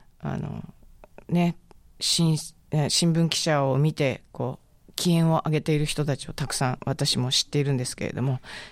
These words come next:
えー、私、新聞記者見たいんですけれども、まだ見てない。あー、まあ、あの、下高井戸シネマあたりで、えー、ちょっと遅れてからでもやってくれないかなと思ってます。きっと来ると信じてます、下高井戸シネマ。<laughs> はい。で、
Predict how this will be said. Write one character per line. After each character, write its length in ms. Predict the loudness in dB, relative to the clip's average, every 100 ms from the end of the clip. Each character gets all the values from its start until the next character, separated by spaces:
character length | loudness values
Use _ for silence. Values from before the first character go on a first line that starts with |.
| -4
え 160 | 0
ー、 20 | 0
私、 260 | 0 0
新 260 | 2 2 4
聞 140 | 4
記 100 | 2
者 200 | 2 2
見 180 | 2 2
た 120 | 2
い 80 | 4
ん 40 |
で 100 | 2 0
す 100 | -2
け 100 | -2
れ 60 |
ど 100 | 2
も、 200 | 2 0
ま 180 | 0 0
だ 160 | 0 0
見 140 | 0
て 100 | 2
な 180 | 2 2
い。 100 | 0 -6 -20 -6
あ 200 | 0 0
ー、 40 | 2
ま 300 | 2 2 0 -10 -14 -14 -14 -6
あ、 80 | -2
あ 60 |
の、 80 | 0
下 260 | 2 2 2
高 260 | 2 2
井 60 | 2
戸 60 | 2
シ 200 | 2 4
ネ 120 | 4
マ 320 | 4 2 0 -6 -20 -20 _ -8 -8 -12 -4
あ 120 | -2
た 140 | 2 2
り 100 | 2
で、 280 | 0 0 -6 -16 -6
え 180 | -4 -2
ー、 40 |
ち 100 | -2
ょ 20 | 0
っ 20 |
と 140 | 0
遅 160 | 0 2
れ 120 | 2
て 100 | 2
か 120 | 2
ら 80 | 2
で 100 | 2
も 160 | 0 0
や 120 | 0
っ 20 |
て 100 | 0
く 100 | 2
れ 80 | 4
な 120 | 4
い 60 | 2
か 100 | 2
な 120 | 0
と 140 | 2
思 140 | 2 0
っ 20 |
て 100 | 0
ま 80 | -2
す。 140 | -2
き 140 | -4
っ 40 | -2
と 160 | 0
来 180 | 0 2
る 60 | 2
と 120 | 0
信 220 | 0 2
じ 120 | 2 2
て 80 |
ま 140 | 0 0
す、 80 | 0
下 180 | 2 0
高 240 | 0 -2
井 40 |
戸 80 | -2
シ 140 | 0 0
ネ 80 |
マ。 180 | 0 0
<laughs> 680 | 0 -2 -4 -10 -8 -10 -8
は 140 | -2 -2
い。 80 | -4 -14 -18 -4
で、 260 | 2 2 2